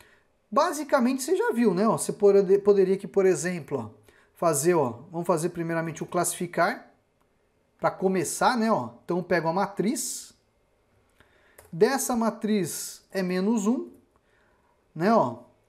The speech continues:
descendente, e a ordem de classificação é a coluna três. Então, se eu fiz, opa, o professor fez coisinha errada aqui, <laughs> deixa eu pegar aqui, ó. Olha lá, o índice de classificação é menos um. Opa!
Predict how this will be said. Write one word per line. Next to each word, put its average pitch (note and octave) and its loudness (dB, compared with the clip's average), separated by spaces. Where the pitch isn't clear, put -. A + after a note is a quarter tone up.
descendente, F3+ 0
e C4 -6
a B3+ -2
ordem A3+ 4
de G#3 -6
classificação G#3+ -2
é A3+ 0
a A3 0
coluna A3+ 0
três. D3+ -4
Então, G#3 4
se - -6
eu A3+ 0
fiz, A3 -6
opa, F#3 -2
o - -20
professor F3 -8
fez F#3 -2
coisinha G3 0
errada E3+ 2
aqui, C#3+ -8
<laughs> - -
deixa C3+ -10
eu - -16
pegar G#3 0
aqui, - -8
ó. D#3 -6
Olha D3 -10
lá, C3 -6
o C#3 -10
índice F#3+ -2
de E3+ -8
classificação F3 -2
é D3+ -4
menos E3 -2
um. A#3+ 2
Opa! C4 -4